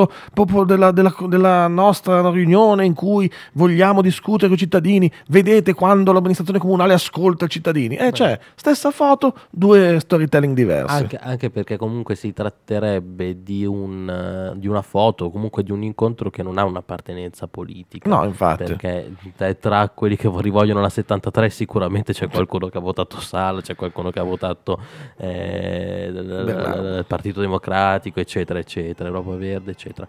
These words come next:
Speaker 1: Sì, sì,
Speaker 2: Quindi
Speaker 1: sì, sì, sì.
Speaker 2: è, è una cosa che,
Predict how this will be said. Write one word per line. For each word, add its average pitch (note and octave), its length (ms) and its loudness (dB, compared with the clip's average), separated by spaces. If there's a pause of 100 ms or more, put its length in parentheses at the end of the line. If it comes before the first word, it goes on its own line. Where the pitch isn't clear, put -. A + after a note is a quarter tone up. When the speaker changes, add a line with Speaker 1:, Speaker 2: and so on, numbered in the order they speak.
(160)
Speaker 1:
Sì, - 60 -20
sì, G#2 100 -8
Speaker 2:
Quindi G2 280 -2
Speaker 1:
sì, F#2+ 80 -4
sì, - 60 -12
sì. G2+ 60 -6
Speaker 2:
è, F2+ 580 -6 (200)
è F#2+ 120 -6
una A2+ 240 -4
cosa A2+ 280 0
che, G2 320 -4